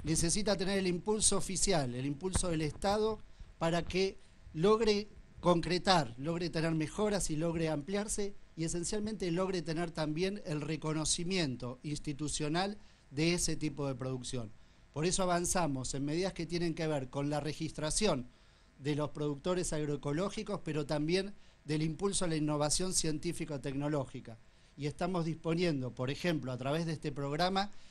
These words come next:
que en las catorce chacras experimentales de la provincia se van a desarrollar líneas específicas de investigación y experimentación en materia agroecológica.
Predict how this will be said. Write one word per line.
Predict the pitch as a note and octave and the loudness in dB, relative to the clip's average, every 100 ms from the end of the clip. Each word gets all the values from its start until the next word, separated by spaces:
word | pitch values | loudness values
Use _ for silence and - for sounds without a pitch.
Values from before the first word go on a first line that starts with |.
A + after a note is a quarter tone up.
| - - | -20 -14
que | - | -2
en | D3+ | 2
las | D#3 | 2
catorce | - D#3+ G3+ - F3+ | 0 0 0 0 -2
chacras | - F3 F3 D#3 | 0 0 0 0
experimentales | D3 - D3+ D3 D3+ D3+ E3+ F3 | -2 -2 0 0 0 2 2 2
de | D3+ | 0
la | C#3+ | -2
provincia | C3 C3+ D#3 F#3 - F#3 F#3 - - | -2 -2 -2 -2 -2 -2 -4 -14 -8
se | - D3+ | -2 2
van | F3 | 2
a | F3+ | 2
desarrollar | E3 C#3+ D3 C#3+ C3 D3+ B2+ - - - | 0 0 0 -2 0 0 -2 -8 -20 -6
líneas | D3+ G3 F#3+ - | -2 0 2 0
específicas | D3+ - C#3+ F#3 E3+ E3+ D#3 | -2 -2 -2 0 -2 0 2
de | C#3+ D3 | 0 -2
investigación | E3+ C#3+ C#3 C3 C#3+ C#3 C3+ F3 F3+ | -6 -4 -4 -4 -4 -2 0 0 -2
y | F3 C#3 | -4 -6
experimentación | - C#3+ C3 C3+ C3 C3 B2 E3 E3+ E3+ - - - | -6 -6 -4 -2 -2 -4 0 0 0 -4 -18 -20 -6
en | C3+ | -2
materia | C3+ C3+ D3 C#3+ | -2 0 0 0
agroecológica. | B2+ B2 A#2+ A2+ G#2+ - - | -2 -4 -6 -6 -8 -14 -20